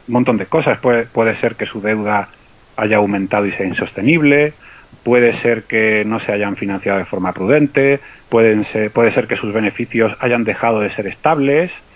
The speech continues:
y el payout haya aumentado demasiado, puede ser que ya no tenga una ventaja competitiva como la tenía antes y sus márgenes se hayan reducido demasiado. Bueno, ya sea por estadística o por el sentido que puede tener el propio recorte,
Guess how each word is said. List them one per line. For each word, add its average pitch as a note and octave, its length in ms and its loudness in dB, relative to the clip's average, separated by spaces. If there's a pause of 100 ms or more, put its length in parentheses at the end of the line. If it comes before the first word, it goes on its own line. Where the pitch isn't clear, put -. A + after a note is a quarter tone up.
(500)
y G#2 300 -4
el G2+ 140 0
payout G#2+ 540 0
haya G#2 220 0
aumentado G2+ 420 -4
demasiado, D3 800 0 (580)
puede D#3 180 4
ser C#3+ 160 -4
que C3 120 -4
ya C3 100 -2
no B2 100 -2
tenga B2+ 220 -2
una A#2+ 160 -4
ventaja A2 680 -6
competitiva G#2+ 800 -4
como G#2 200 0
la G2+ 100 0
tenía G2+ 360 -4
antes C3+ 300 2
y B2 60 -4
sus G#2 220 -6
márgenes G2+ 420 -2
se - 80 -2
hayan G2+ 160 0
reducido G2 420 0
demasiado. B2 640 2 (800)
Bueno, C#3 460 0 (120)
ya A#2+ 180 0
sea C3+ 280 0
por C3+ 160 0
estadística B2+ 720 -4
o A#2 100 -2
por A2 200 -2
el G2+ 120 -6
sentido A2 680 0
que - 80 -6
puede A#2 260 2
tener B2 320 -2
el G2 180 -2
propio A2+ 320 -2
recorte, C3 560 0